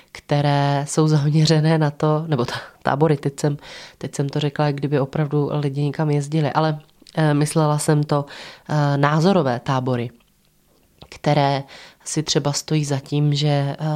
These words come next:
nemá cenu se nímrat v tom negativním, že nemá cenu se podporovat v těch negativních myšlenkách a emocích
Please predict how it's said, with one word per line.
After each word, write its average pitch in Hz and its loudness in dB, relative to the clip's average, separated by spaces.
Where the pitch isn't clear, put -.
nemá 151 2
cenu 147 0
se 147 0
nímrat 147 2
v - -18
tom 156 -2
negativním, 139 -2
že 147 -4
nemá 139 -4
cenu 135 -6
se - -4
podporovat 151 -2
v - -16
těch 151 -8
negativních 143 -4
myšlenkách 147 -2
a - -6
emocích 151 -2